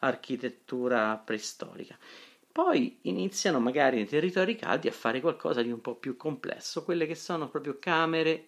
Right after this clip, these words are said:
ipogee, camere che, a cui si accede scendendo in quelli che sono dei pozzi artificiali che venivano costruiti dall'uomo preistorico.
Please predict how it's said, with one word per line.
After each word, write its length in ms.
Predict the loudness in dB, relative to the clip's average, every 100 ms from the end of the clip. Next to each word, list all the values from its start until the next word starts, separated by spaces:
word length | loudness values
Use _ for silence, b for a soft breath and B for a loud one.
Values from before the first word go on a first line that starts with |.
| -16
ipogee, 800 | -10 -2 -2 0 2 4 4 0 B B 0
camere 440 | 4 6 6 4
che, 160 | 4 4
a 160 | 2
cui 200 | 0 -2
si 160 | 0 0
accede 720 | 0 0 2 4 6 4 2
scendendo 1300 | 2 2 2 2 2 2 2 2 4 2 4 2 2 B B
in 160 | B 0
quelli 260 | 4 2 2
che 80 |
sono 340 | -4 -2 0 2
dei 140 | 0
pozzi 460 | 0 2 2 0 -2
artificiali 720 | -2 -8 -6 -2 2 2 2
che 240 | 0 2 2
venivano 720 | 0 -2 -2 0 0 0 -4 B B
costruiti 880 | -10 -8 -8 -6 0 4 2 0 -12 _ _ _ _
dall'uomo 540 | -2 0 2 2 2
preistorico. 960 | -2 -4 -6 -8 -12 -10 -8 -8 -12 -18